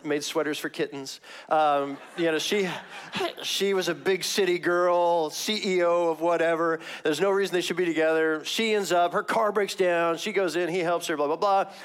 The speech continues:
they're kinda coming together. It looks like things are gonna work out. Oh, it's awesome. They're coming to this beautiful thing.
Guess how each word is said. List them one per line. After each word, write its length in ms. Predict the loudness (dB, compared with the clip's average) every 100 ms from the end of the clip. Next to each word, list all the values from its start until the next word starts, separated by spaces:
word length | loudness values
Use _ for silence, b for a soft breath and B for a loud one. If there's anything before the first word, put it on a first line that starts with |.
| B
they're 100 | -2
kinda 220 | 0 0
coming 180 | 0 0
together. 420 | 0 2 2 2
It 60 | 2
looks 140 | 0
like 100 | -2
things 180 | -2 -2
are 40 | -2
gonna 120 | 0
work 220 | 0 0
out. 300 | 0 2 2
Oh, 220 | 2 2
it's 100 | 2
awesome. 400 | 2 2 2 0
They're 80 | -4
coming 220 | -2 0
to 60 | 0
this 120 | 0
beautiful 320 | 0 0 0
thing. 380 | 0 2 2 0